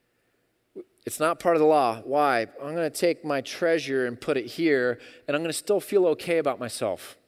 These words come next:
because I don't owe anyone anything. It's all my Halloween candy. What did Jesus say?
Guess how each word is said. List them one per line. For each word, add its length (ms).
because 260
I 160
don't 220
owe 520
anyone 480
anything. 460
It's 220
all 220
my 180
Halloween 460
candy. 480
What 140
did 100
Jesus 420
say? 280